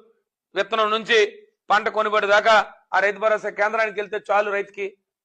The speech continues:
అంత సౌలభ్యం ఉండేది. ఇవాళ ఆ కారణం లేదు. ఇక మిగతా కారణాలను మళ్ళీ పోను, ఎందుకంటే రైతులు ఎరువుల కోసం ఎన్ని ఇబ్బందులు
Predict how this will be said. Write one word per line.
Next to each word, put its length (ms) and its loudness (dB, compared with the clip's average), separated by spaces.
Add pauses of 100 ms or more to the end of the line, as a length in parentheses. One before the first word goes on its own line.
(240)
అంత 160 -6
సౌలభ్యం 460 -2
ఉండేది. 240 -4 (1200)
ఇవాళ 200 2
ఆ 80 6
కారణం 300 2
లేదు. 180 -2 (440)
ఇక 100 -6
మిగతా 300 2
కారణాలను 480 2
మళ్ళీ 200 -4 (120)
పోను, 240 0 (520)
ఎందుకంటే 400 -4 (400)
రైతులు 300 0 (440)
ఎరువుల 280 0
కోసం 280 2
ఎన్ని 140 -4
ఇబ్బందులు 280 -2